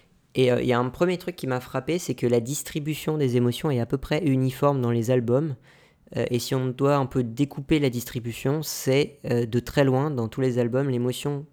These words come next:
principale, celle qui remonte le plus, c'est l'émotion de peur. Euh, en dessous, euh, est, est pas marquée, c'est à peu près la, ces, ces émotions-là sont à peu près marquées de la même manière. C'est colère, dégoût et tristesse.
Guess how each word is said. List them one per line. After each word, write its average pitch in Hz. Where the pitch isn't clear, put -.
principale, 135
celle 120
qui -
remonte 127
le 123
plus, 143
c'est -
l'émotion 113
de 117
peur. 127
Euh, 117
en 127
dessous, 156
euh, 113
est, 113
est 120
pas -
marquée, 147
c'est 135
à 110
peu 123
près 131
la, 117
ces, 120
ces 117
émotions-là 123
sont 127
à -
peu -
près 127
marquées 120
de 120
la 113
même 113
manière. 113
C'est -
colère, 143
dégoût 127
et 123
tristesse. -